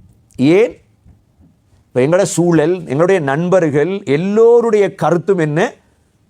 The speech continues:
மரணத்துக்கு பிறகு ஒரு வாழ்க்கை இல்லை. இந்த மரணத்தோட முடியுது,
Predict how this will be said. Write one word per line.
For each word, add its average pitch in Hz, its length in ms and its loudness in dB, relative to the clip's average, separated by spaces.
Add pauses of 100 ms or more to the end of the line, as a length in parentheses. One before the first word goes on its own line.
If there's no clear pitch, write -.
(340)
மரணத்துக்கு 156 580 -2
பிறகு 139 300 -2
ஒரு 151 120 -2
வாழ்க்கை 131 600 -2
இல்லை. 143 640 -2 (1500)
இந்த 180 420 0
மரணத்தோட 220 1040 -2
முடியுது, 190 360 -2